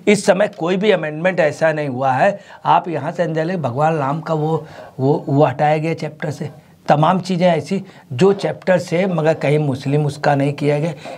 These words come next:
ये योजनाबद्ध तरीके से करीब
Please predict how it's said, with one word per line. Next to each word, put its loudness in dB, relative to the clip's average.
ये 4
योजनाबद्ध 2
तरीके -2
से 2
करीब 2